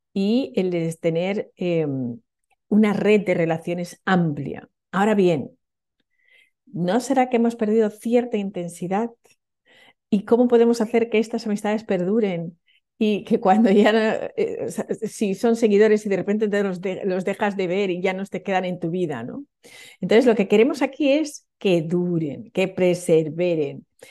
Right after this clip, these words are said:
porque una buena amistad se cuece a fuego lento, como todos los guisos que tardan más en cocinarse, pues son mucho más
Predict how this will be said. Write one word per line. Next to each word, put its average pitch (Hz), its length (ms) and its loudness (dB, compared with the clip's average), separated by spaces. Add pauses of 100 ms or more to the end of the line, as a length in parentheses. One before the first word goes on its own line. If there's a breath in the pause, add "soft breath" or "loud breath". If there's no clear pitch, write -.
(140 loud breath)
porque 214 200 -2
una 359 160 -2
buena 247 480 0
amistad 165 800 -4
se 226 280 -4
cuece 262 800 2
a 160 160 -4
fuego 202 480 -2
lento, 143 520 -2
como 185 240 -4
todos 320 220 0
los 285 180 2
guisos 226 600 0 (360 soft breath)
que 180 140 -2
tardan 208 460 0
más 226 260 -2
en 185 120 -4
cocinarse, 220 840 -4
pues 190 180 -6
son 226 200 2
mucho 214 280 0
más - 540 -8